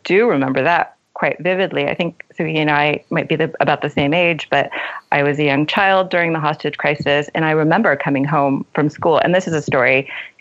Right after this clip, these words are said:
every Iranian American will tell you. They remember coming home and the news would be on. It wasn't just in our house. It seemed like everybody was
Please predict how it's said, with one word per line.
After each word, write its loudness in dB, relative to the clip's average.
every 2
Iranian 2
American 0
will -4
tell 0
you. 0
They 0
remember 0
coming -4
home 0
and 2
the 4
news 2
would 0
be 2
on. 2
It 4
wasn't 0
just -6
in -2
our 0
house. -2
It -18
seemed 0
like -2
everybody 2
was -4